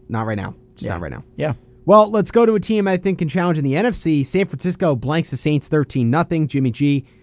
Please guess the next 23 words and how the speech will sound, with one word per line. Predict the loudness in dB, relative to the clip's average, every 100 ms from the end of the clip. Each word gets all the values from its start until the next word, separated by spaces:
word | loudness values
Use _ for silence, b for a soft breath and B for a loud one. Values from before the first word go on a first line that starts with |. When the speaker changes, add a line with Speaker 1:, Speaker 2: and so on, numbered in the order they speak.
| b b
Speaker 1:
goes | -4 -4
for |
two | -2 -2
twenty-two | 0 -2 -2 -2 -2
on | 0 -2
twenty-six | -2 -4 -4 -6 -6
thirty-seven | -6 -4 -4 -4
passing, | -4 -4 -2 -2 -2
one | -2
touchdown, | -2 -6 -6
zero | -6 -8
picks. | -4 -2 -2 -4 b b b b _ -6
Uh, | -4 -2 -2
Is-, | -2 -4 -10
<sighs> | -10 -6
Elijah | -2 0 0 0
Mitchell | -2 -4
gets | -6 -4
hurt | -6
again. | -4 -6 -4 -4 -6
Speaker 2:
He | -6 -6
did? | -2 0 0 -2
Speaker 1:
Yep. | -2 -2 -2